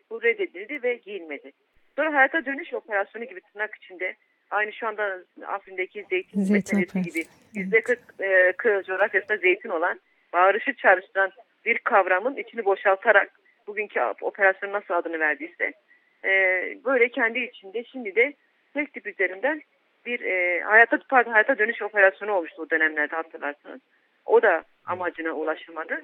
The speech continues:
Speaker 1: Çünkü insanlar bunu kabul etmedi. Şimdi Türkiye cezaevleri, Türkiye Cumhuriyet tarihi en, e, fazla olduğu, hükümlü tutuklu olduğu bir dönemden geçiyor. Bunun en az yüz bini asla ve asla kendini cezaevinde görmeyi düşünmeyen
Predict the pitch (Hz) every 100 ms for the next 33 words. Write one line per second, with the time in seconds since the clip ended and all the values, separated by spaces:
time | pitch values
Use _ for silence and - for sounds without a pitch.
0 | _ 262 220 220 214 214 202 196 - 151
1 | 160 160 - 190 - _ _ - _ -
2 | 330 277 240 339 _ _ _ _ _ _
3 | 262 277 254 226 220 285 262 202 220 339
4 | 330 _ _ - 240 277 214 220 254 -
5 | 214 214 254 - - 240 294 254 - 202
6 | 196 190 190 - 208 202 - - 208 202
7 | 165 170 180 - 254 254 - - 220 208
8 | 196 214 240 220 190 180 180 185 175 156
9 | - 135 - _ _ _ _ _ - 214
10 | 269 - 294 285 226 175 254 294 208 190
11 | 175 277 427 _ _ _ _ _ - 233
12 | 349 - 240 220 214 226 - 240 294 -
13 | 226 247 226 208 247 240 220 226 226 190
14 | 202 247 - - 294 269 196 269